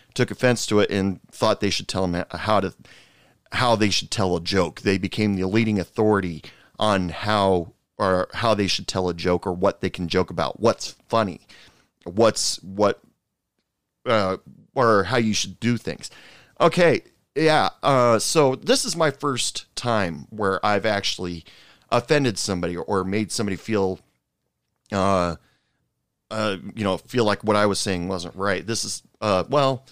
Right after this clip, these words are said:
the, there was that one guy in Spain that, uh, took offense that, uh, I said that, uh, us, uh, us as service industry people here in the United States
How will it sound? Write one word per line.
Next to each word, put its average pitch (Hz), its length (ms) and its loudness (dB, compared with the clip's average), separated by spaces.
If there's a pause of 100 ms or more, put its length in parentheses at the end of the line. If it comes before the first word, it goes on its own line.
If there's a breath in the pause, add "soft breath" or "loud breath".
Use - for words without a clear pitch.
(440 soft breath)
the, 120 260 2
there 131 200 2
was 131 240 4
that 107 200 2
one 110 240 0
guy 101 160 0
in 92 120 -2
Spain 95 380 -2
that, 90 480 -2
uh, 90 360 0 (140)
took 117 180 -4
offense 98 400 -2
that, 92 320 -2 (640 loud breath)
uh, 90 460 0 (160)
I 104 120 0
said 95 300 -4 (120)
that, 90 240 -2 (640)
uh, 107 180 2
us, 110 320 0 (760)
uh, 101 300 2
us 113 220 2
as 95 80 -4
service 117 360 -2 (280)
industry 98 340 -4
people 104 280 -6
here 107 200 -2
in 92 60 -2
the 95 80 -2
United 92 260 -2
States - 460 -2